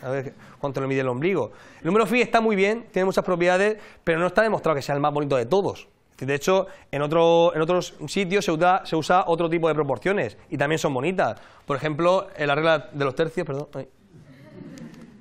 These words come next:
Ahí, es que la regla de los tercios está muy famosa en la fotografía. Claro, un fotógrafo no se va a poner a, a dibujar el número phi, a ver dónde, dónde está el número phi para hacer la fotografía.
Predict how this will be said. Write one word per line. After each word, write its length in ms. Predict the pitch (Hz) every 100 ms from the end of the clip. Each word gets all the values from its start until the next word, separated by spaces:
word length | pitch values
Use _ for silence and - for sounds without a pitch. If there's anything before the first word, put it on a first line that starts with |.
| -
Ahí, 220 | 101 90 -
es 120 | 107
que 320 | 110 101 104 - - - - - - - - -
la 100 | 135
regla 160 | 165 202
de 60 |
los 120 | 190 -
tercios 460 | 214 - 196 226 - - -
está 200 | 151 185
muy 100 | 190
famosa 480 | 175 180 180 175 165
en 60 |
la 80 | 156
fotografía. 600 | 151 143 131 220 214 110 - - - - -
Claro, 220 | 147 185
un 80 | 160
fotógrafo 340 | 135 160 170
no 120 | 202 202
se 80 |
va 60 | 214
a 20 |
poner 180 | 208 196
a, 200 | 175 160
a 60 | 165
dibujar 280 | 165 180
el 80 | 165
número 200 | 170 175
phi, 340 | 151 202 240 - - - -
a 100 | 147
ver 60 |
dónde, 280 | 170 165 165
dónde 200 | 170 170
está 240 | 170 180
el 60 | 170
número 220 | 175 165
phi 320 | 180 196 233
para 320 | 175 170 156 143
hacer 140 | 151
la 80 | 147
fotografía. 580 | 135 131 131 202 113